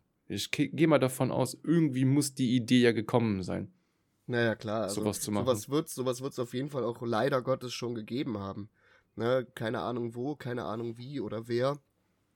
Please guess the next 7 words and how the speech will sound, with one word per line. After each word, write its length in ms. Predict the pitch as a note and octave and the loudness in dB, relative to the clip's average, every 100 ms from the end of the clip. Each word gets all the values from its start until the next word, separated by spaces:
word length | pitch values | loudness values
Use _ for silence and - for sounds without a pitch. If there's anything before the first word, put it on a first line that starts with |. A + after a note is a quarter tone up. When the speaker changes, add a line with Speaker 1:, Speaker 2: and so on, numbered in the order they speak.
| _ - _ _ _ _ | _ -20 _ _ _ _
Speaker 2:
Irgendwelche 440 | C3 D3 C#3+ C#3 D3 | 0 2 0 0 -6
kranken 400 | - C#3 - C3+ | -4 -4 -2 -2
Leute 380 | B2+ C3 C3 | 2 0 0
machen 260 | C3 B2+ C3 | -6 -6 -8
sowas 560 | B2 A#2+ B2 - - - _ _ _ _ _ - | -8 -6 -6 -8 -16 -20 _ _ _ _ _ -10
wahrscheinlich 540 | B2+ - A#2+ A#2+ B2 | -8 -6 -6 -6 -8
immer. 340 | A#2+ A#2 G2+ | -8 -8 -10